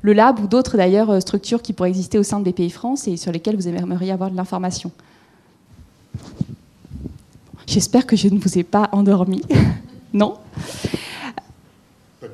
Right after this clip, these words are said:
Speaker 2: tout, au contraire. On
Speaker 1: Ouais.
Speaker 2: est, on est,
Speaker 1: Je poursuis
Speaker 2: on est,
Speaker 1: Lucas, donc,
Speaker 2: oui,
Speaker 1: sur
Speaker 2: oui,
Speaker 1: l'étude ?
Speaker 2: absolument. On poursuit sur l'étude, si tu veux.
Speaker 1: Alors, donc, moi, effectivement, aujourd'hui, je suis venue vous parler, euh, oui, on peut laisser sur, euh, sur la photo de, de Pascal, je suis venue vous parler, euh, d'une étude, donc, qu'on a faite sur les industries culturelles et créatives.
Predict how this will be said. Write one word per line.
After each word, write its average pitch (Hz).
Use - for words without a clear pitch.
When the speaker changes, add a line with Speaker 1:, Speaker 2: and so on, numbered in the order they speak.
Speaker 2:
tout, -
au -
contraire. -
On 208
Speaker 1:
Ouais. 226
Speaker 2:
est, 294
on -
est, -
Speaker 1:
Je -
poursuis -
Speaker 2:
on 247
est, -
Speaker 1:
Lucas, 269
donc, 262
Speaker 2:
oui, 262
Speaker 1:
sur 269
Speaker 2:
oui, 254
Speaker 1:
l'étude ? 277
Speaker 2:
absolument. 240
On 113
poursuit 127
sur 127
l'étude, 117
si -
tu -
veux. -
Speaker 1:
Alors, 196
donc, 214
moi, 269
effectivement, 285
aujourd'hui, 262
je 277
suis -
venue 254
vous 233
parler, 240
euh, 196
oui, 214
on 220
peut 208
laisser 190
sur, 202
euh, 175
sur 185
la 175
photo 202
de, 175
de 180
Pascal, 190
je -
suis -
venue 254
vous 247
parler, 247
euh, 190
d'une 208
étude, 220
donc, 196
qu'on 208
a 202
faite 277
sur 196
les 190
industries 202
culturelles 233
et 208
créatives. 202